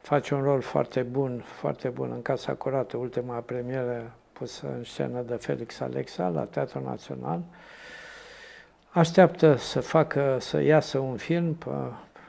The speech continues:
care l-a făcut cu Netzer, uh, mai face unul acum, mai,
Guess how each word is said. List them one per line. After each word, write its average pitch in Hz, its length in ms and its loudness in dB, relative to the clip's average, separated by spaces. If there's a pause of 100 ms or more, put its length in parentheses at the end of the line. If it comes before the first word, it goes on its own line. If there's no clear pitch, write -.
(280)
care 143 160 -4
l-a 131 100 0
făcut 135 380 -4
cu 120 280 -8
Netzer, 165 640 0 (540)
uh, - 100 -6 (680)
mai 151 220 2
face 151 360 4
unul 135 260 0
acum, 180 360 -2 (420)
mai, 175 200 -8